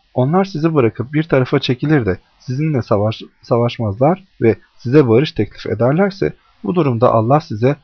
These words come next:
onların aleyhine bir yola girme hakkı vermemiştir. Hem sizden hem de kendi toplumlarından emin olmak isteyen başkalarını da bulacaksınız. Bunlar her ne zaman fitneye götürürseler ona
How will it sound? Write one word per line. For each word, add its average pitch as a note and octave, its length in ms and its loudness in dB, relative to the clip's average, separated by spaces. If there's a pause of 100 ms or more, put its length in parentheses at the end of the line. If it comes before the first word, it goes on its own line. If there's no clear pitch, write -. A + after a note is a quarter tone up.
(280)
onların B2+ 400 0
aleyhine A#2 560 -2
bir C#3 120 -4
yola G#2 220 -2
girme C3 340 -4
hakkı B2+ 400 -4 (100)
vermemiştir. G2+ 760 -6 (1400)
Hem F#3 160 2
sizden G#2+ 400 -2
hem D3+ 200 0
de D#3 80 0
kendi D3+ 300 0
toplumlarından C3+ 800 0
emin C#3+ 220 0
olmak G#2 360 -2
isteyen B2+ 380 -2 (120)
başkalarını C3+ 640 0
da B2+ 120 0
bulacaksınız. - 760 -8 (760)
Bunlar D#3 360 2 (160)
her C#3 220 2
ne F#3 100 4
zaman E3 240 0
fitneye D3 380 -6
götürürseler D3+ 800 0 (240)
ona E3+ 280 0